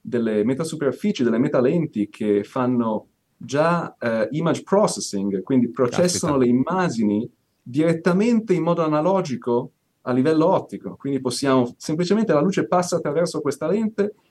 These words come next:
Speaker 1: e si possono fare già de-, delle operazioni di calcolo, delle operazioni di
Speaker 2: Per
Speaker 1: processing.
Speaker 2: esempio per i sistemi di intelligenza artificiale, no? Credo che si stia lavorando su, su questo tipo di, per fare una preelaborazione invece di affidarla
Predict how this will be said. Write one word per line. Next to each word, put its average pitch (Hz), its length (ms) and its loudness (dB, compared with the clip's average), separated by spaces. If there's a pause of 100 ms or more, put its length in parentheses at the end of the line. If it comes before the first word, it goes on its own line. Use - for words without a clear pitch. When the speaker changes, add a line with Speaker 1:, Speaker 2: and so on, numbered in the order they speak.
(120)
Speaker 1:
e 135 100 -4
si 156 100 -4
possono 151 320 2
fare 151 220 2
già 139 100 2
de-, 160 240 2
delle 131 180 6
operazioni 131 640 0
di 110 100 -4
calcolo, 127 640 -4 (440)
delle 120 140 0
operazioni 123 420 2
di 117 60 4
Speaker 2:
Per - 160 -6
Speaker 1:
processing. 139 220 6
Speaker 2:
esempio 156 480 4
per 139 180 2
i 135 60 -2
sistemi 165 380 2
di 151 60 6
intelligenza 143 480 2
artificiale, 117 720 0
no? 120 140 2
Credo 117 240 -2
che 107 100 -6
si 117 120 -10
stia 113 180 -4
lavorando 120 640 0
su, 107 400 -2
su 113 160 -8
questo 117 320 -4
tipo 120 300 -2
di, 113 140 0
per 113 120 -2
fare 139 240 2
una 123 180 0
preelaborazione 131 1400 4
invece 117 320 -4
di 117 80 0
affidarla 113 640 0